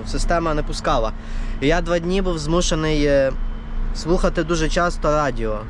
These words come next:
У мене вже голова їхала від тої музики, що там по радіо крутять. Тим паче, враховуючи, що зараз, е,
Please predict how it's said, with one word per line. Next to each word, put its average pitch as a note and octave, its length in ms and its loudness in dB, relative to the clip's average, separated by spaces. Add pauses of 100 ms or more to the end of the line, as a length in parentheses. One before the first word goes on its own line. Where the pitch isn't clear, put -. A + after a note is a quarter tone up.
У B2+ 40 -4
мене C3+ 160 0
вже C#3 140 0
голова C#3+ 380 4
їхала A2+ 400 0
від A2 180 -4
тої A#2+ 180 0
музики, A#2 360 0
що - 120 -6
там A#2+ 160 2
по B2+ 80 2
радіо A#2 360 2
крутять. A2+ 360 -2 (580)
Тим C3 140 0
паче, C#3+ 260 2
враховуючи, C3+ 600 0
що C3+ 120 0
зараз, C3 460 0
е, B2+ 160 2